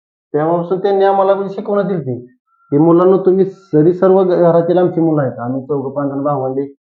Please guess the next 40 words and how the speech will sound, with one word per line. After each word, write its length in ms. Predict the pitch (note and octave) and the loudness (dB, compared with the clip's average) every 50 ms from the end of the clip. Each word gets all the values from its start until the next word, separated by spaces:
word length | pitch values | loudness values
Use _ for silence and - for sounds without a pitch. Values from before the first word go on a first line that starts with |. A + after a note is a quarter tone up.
| _ _ | _ _
मामाची 380 | C3+ C#3 C#3+ C3+ C3+ B2 C3 C3+ | -4 -2 -2 -2 -2 -2 -2 -4
मुलं 220 | C3+ C3+ C3 C3 | -4 -2 -2 -2
ही 120 | C3+ C3+ | -2 -4
सर्व 260 | B2+ C3+ C#3 C3 C3 B2 | -4 -4 -4 -2 -2 -2
आहेत, 160 | A2+ G#2 G2+ - - _ _ _ _ _ _ _ _ _ _ | -4 -6 -10 -14 -20 _ _ _ _ _ _ _ _ _ _
त्यांनी 180 | - D#3+ E3+ F3+ | 0 2 4 4
आम्हाला 260 | F#3 F#3 F#3 F#3 F#3 | 4 4 4 2 2
एकच 200 | F3+ F3+ F3+ E3+ | 0 -2 -2 -2
सांगितलं 300 | - E3+ E3 D#3+ D#3 E3 | 0 0 0 2 2 0
की 100 | D#3+ F3 | 0 0
तुम्ही 260 | F3 F3+ F3 F#3 F#3 | 0 2 2 2 2
पोलीस 380 | F#3 F#3+ G3 F#3+ F#3+ F#3 F#3 - | 2 2 0 0 0 -2 -2 -4
खात्यात 240 | F3 E3+ F3 D3+ C#3+ | -4 -2 -2 -2 -2
या, 160 | C3 A#2 G#2 - - _ _ _ _ _ _ _ _ | -4 -6 -8 -12 -18 _ _ _ _ _ _ _ _
समाजात 500 | - C3+ C#3+ D#3 D#3 D3+ D3 E3 D#3+ D#3+ | -4 -2 -2 -2 -2 0 0 0 0 2
इज्जत 300 | D#3 D3+ C#3 C#3+ D#3+ D#3+ | 0 0 0 0 -2 -2
वगैरे 320 | D#3 D#3+ D3+ D#3 D3+ D#3 D#3+ | 0 0 0 0 0 -2 -2
राहते, 460 | D#3 D3+ D3+ D3+ D3+ D3+ D3+ D3+ - _ _ _ _ _ _ _ _ _ _ _ _ _ | -2 -4 -4 -4 -4 -4 -4 -6 -12 _ _ _ _ _ _ _ _ _ _ _ _ _
म्हणजे 220 | B2+ C3+ C3+ - | -12 -10 -10 -6
स-, 120 | - G#3 G3+ | -2 0 2
आपल्या 280 | F#3 F#3 F3+ F3+ F#3 | 2 2 2 0 0
घरची 240 | F3+ F#3+ F3+ F#3+ G3 | 0 0 -2 -2 -2
परिस्थिती 380 | E3+ G3 G3 F#3 G3+ G3 F#3+ F#3+ | -2 -2 -2 -2 -2 -4 -2 -2
सुद्धा 160 | G3 F#3+ F#3+ | 0 0 0
बदल-, 400 | F3 E3+ E3 D3+ D3+ C3 G#2 C3 | 0 0 0 0 0 -2 -2 -2
बदलते." 640 | D3 D3+ C#3 C#3+ B2+ A#2+ - A#2 A#2 - _ _ _ _ _ - | -2 -2 0 0 -2 -4 -6 -10 -14 -16 _ _ _ _ _ -16
मग 80 | C3 B2+ | -16 -8
त्यानुसार 440 | - D#3+ D#3+ E3+ F3 E3+ F3 F#3 | -6 -2 0 2 0 0 0 -2
आमच्या 280 | F#3 F#3+ F#3 E3+ F#3 F#3+ | -2 -2 -2 -2 -2 0
घरातच 400 | F3+ F#3 F#3 F#3+ F#3 G#3+ G3+ G3 | 0 0 0 0 -2 -4 -4 -2
एक 220 | A3 A3 A3 - | -4 -4 -4 -6
पूर्वीपासूनच 540 | - A3 G#3 G#3+ G3+ F#3+ G#3 G3 - G3 F#3+ G3+ | -4 -2 0 0 0 0 -2 -4 -4 -6 -4 0
वळण 260 | G3+ G3+ G3+ G3+ F#3+ | 2 2 2 2 0
पडत 200 | G3 G3+ F#3+ F#3 | 0 -2 -2 0
गेले 260 | F#3+ G3 G3 F#3 F3+ | 0 -2 -2 -2 -2
की 80 | F3 F#3 | -4 -6
पोलीस 400 | F3+ - F#3 F3 F3 E3+ E3+ - | -6 -6 -4 -2 -2 -2 -2 -4
खातं, 180 | E3+ D#3 E3 | -6 -4 -6
पोलीस 280 | D#3 - E3 D#3 D3+ C#3+ - | -4 -2 -2 -2 -2 -4 -6
खातं. 320 | D#3 C#3+ - D#3 D3+ - | -10 -10 -8 -10 -10 -12